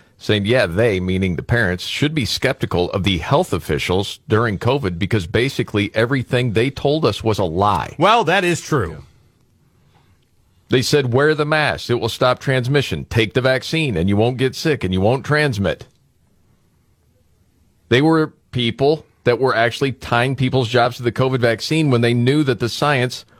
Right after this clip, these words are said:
Speaker 1: wasn't what they said it was. And just sort of a reminder, don't forget that.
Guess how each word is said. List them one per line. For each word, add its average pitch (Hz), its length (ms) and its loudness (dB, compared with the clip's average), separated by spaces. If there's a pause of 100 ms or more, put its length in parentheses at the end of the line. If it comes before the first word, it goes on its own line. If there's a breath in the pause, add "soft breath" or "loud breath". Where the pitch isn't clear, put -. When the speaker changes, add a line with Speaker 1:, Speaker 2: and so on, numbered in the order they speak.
(140 soft breath)
Speaker 1:
wasn't 123 480 0
what 107 240 0
they 123 120 0
said 135 320 2
it - 160 -2
was. 82 400 -2 (1000)
And 113 80 0
just 110 140 0
sort 131 160 2
of 104 80 0
a 110 40 2
reminder, 110 400 0
don't 120 320 -2
forget 104 420 -2
that. - 280 -6